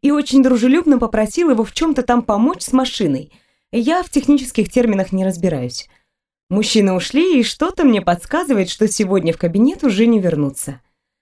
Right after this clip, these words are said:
Мы с Сергеем остались наедине. Продолжаю работу. В помещении тишина, разбавляемая только тихим шорохом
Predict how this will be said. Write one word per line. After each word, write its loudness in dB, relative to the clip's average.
Мы 0
с -10
Сергеем 2
остались -2
наедине. -2
Продолжаю -2
работу. -4
В -16
помещении 2
тишина, 0
разбавляемая 2
только 0
тихим 0
шорохом -2